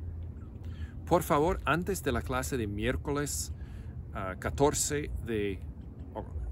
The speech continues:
agosto, lee los dos artículos sobre esos temas que se encuentran en el sílabo y escribe el texto breve e informal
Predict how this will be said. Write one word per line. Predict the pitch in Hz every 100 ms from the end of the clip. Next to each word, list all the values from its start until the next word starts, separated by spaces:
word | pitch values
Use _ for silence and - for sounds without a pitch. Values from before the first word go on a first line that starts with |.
| - - - -
agosto, | 123 120 160 - 208 247 - - - - - - -
lee | 110 139 160
los | 170 139 -
dos | 139 139
artículos | 120 - 165 190 180
sobre | - 139 147 151
esos | 147 151 -
temas | 143 143 151 -
que | 120
se | -
encuentran | 104 - 123 139 160 151
en | 117
el | 107
sílabo | - 156 165 175 214 269 - - - - - - -
y | 127
escribe | 120 - - 143 151 160 156 151 175 - - - - - - - -
el | 135 117 110 101
texto | 160 147 - 151
breve | 131 127 139 139 147
e | 123
informal | 117 107 107 104 117 135 143